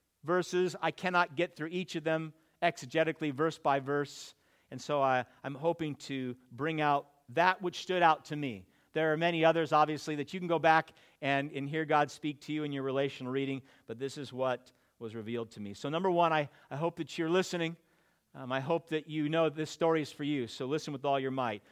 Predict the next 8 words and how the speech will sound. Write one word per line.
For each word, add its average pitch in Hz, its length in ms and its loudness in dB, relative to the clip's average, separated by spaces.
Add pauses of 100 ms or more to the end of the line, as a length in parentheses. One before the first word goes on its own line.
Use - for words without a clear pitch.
(180)
Everyone's 190 500 2
proclamation. 151 760 -2
Look 170 140 -4
at 151 140 -2 (360)
verse 147 200 -4
thirteen, 139 440 -6
chapter 131 300 -4
nine. 107 240 -8